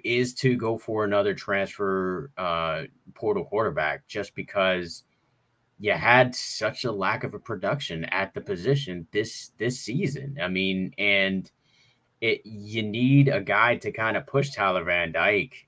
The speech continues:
uh, to really be even better than, than he is. From what I hear, um,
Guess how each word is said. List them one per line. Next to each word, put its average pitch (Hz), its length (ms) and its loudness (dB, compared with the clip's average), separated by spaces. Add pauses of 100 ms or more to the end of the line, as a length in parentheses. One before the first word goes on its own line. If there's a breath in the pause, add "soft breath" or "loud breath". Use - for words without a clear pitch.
uh, 82 260 -2
to 98 160 -4
really 98 300 2
be 85 160 -4
even 92 480 -4
better 92 300 2
than, 85 380 -2
than 90 160 0
he 87 240 -2
is. 80 380 -4 (480)
From 85 220 -10
what 87 120 2
I 131 200 6
hear, 117 560 0
um, 87 500 -2